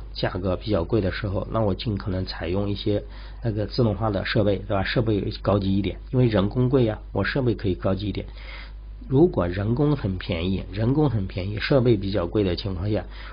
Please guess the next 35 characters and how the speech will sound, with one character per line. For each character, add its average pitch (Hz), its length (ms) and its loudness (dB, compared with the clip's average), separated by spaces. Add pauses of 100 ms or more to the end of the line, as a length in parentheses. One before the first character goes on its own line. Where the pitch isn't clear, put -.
我 113 80 0
就 104 140 2
多 139 180 4
用 123 200 2
人 95 160 0
工 117 160 0
啊， 117 80 -2 (360)
这 170 140 6
就 120 100 8
可 107 160 0
以 101 100 2
解 98 180 0
释 101 220 -2
在 110 180 0
我 92 180 4
们 82 140 -4
国 101 140 -4
家 107 160 2
前 90 300 -4
面 110 240 2 (380)
一 113 80 0
段 101 180 4
时 - 140 -4
间 101 220 0 (120)
劳 92 200 2
动 127 200 4
力 104 100 2
比 - 120 -6
较 95 180 0
低 147 420 0
廉 92 240 0
的 98 120 -2
情 98 280 -4
况 98 200 -2
下， 98 300 -4